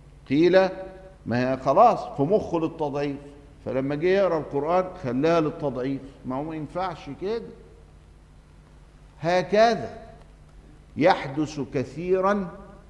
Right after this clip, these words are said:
في قراءة النصوص حتى من كبارهم. ليه؟ تحيز في القلوب، ربنا أغلق عليه خلاص.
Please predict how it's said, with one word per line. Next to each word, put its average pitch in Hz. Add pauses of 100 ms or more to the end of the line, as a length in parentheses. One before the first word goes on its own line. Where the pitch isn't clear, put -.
(120)
في 127
قراءة 147
النصوص 139 (1500)
حتى 202
من 170
كبارهم. 151 (2000)
ليه؟ 240
تحيز 202
في -
القلوب، 208 (2000)
ربنا 233
أغلق 202
عليه 190
خلاص. 170